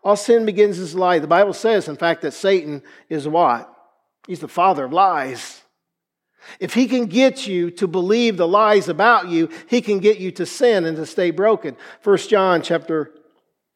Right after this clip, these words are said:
one, verse eight simply says, "If we say we have no sin, we deceive ourselves."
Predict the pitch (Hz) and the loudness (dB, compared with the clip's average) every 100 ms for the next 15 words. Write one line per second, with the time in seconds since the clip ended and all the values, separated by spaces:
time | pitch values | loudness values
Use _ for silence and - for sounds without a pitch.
0 | _ 175 170 151 147 170 160 139 151 131 | _ 0 0 2 0 2 2 0 -6 -4
1 | 139 - 139 135 - - _ _ - 135 | -4 0 0 0 -8 -18 _ _ -14 -8
2 | 143 135 165 165 160 143 156 160 147 - | -6 -2 2 4 4 0 0 0 -2 0
3 | 165 139 127 131 - 156 131 - 143 131 | 0 0 -4 -6 -2 0 0 0 0 0
4 | 127 | -2